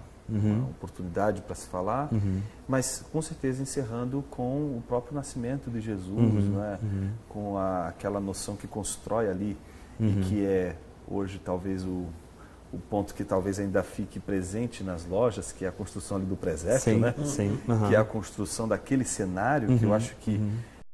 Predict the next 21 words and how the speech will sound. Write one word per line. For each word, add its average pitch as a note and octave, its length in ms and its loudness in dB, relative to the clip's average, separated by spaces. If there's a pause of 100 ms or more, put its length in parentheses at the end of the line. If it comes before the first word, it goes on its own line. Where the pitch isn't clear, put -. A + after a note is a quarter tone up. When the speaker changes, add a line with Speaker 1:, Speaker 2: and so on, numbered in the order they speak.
(100)
Speaker 2:
pregar A2+ 420 6
aquele C3+ 300 2
cenário A#2 720 0
a G2 40 4
partir G2 380 -2
do G#2+ 100 -4
texto C3 400 -2
bíblico A2 560 0
Speaker 1:
Uhum. F#2+ 140 2 (560)
Speaker 2:
e, G#2 100 0 (580)
e A2+ 80 0
mostrar B2 600 2
os, - 340 0
os - 160 -6
contrassensos - 1080 -2
que - 100 -14
estão B2+ 320 0
ali A2+ 160 4
presentes, G2 800 -2
né? G#2+ 100 6
Speaker 1:
Aham. G#2 320 6